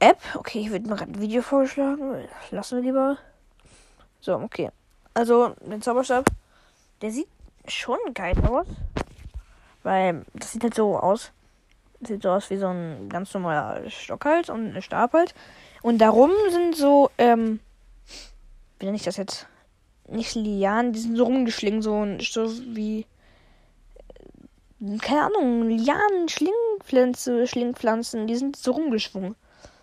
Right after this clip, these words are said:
Aber ich, vielleicht kennt ihr den ja auch. So,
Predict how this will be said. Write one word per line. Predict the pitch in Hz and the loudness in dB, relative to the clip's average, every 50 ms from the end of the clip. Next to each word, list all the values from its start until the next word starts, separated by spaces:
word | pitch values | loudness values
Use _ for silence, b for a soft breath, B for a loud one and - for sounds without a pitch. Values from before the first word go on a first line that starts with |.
| b b b | b b b
Aber | b 175 190 170 160 104 | b -2 0 2 2 2
ich, | - 139 - - - | 0 -2 -8 -12 -12
vielleicht | - - 190 185 - - | -8 -6 -6 -6 -6 -6
kennt | - 208 196 | -8 -8 -8
ihr | - - | -8 -8
den | 170 180 | -8 -8
ja | - - | -10 -10
auch. | - - - - _ _ _ B B B B B B B B B B B B B | -12 -14 -16 -20 _ _ _ B B B B B B B B B B B B B
So, | - | 6